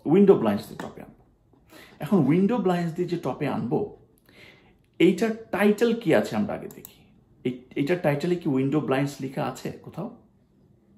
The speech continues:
অবশ্যই নাই, এ তো টপে নাই, এর অবশ্যই কোনো ভুল আছে।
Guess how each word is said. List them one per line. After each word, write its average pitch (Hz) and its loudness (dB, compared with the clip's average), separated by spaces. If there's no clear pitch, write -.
অবশ্যই 110 -2
নাই, 98 -4
এ 117 0
তো 139 -2
টপে 131 -2
নাই, 101 -2
এর 110 -4
অবশ্যই 113 -4
কোনো 120 -2
ভুল 131 2
আছে। - -2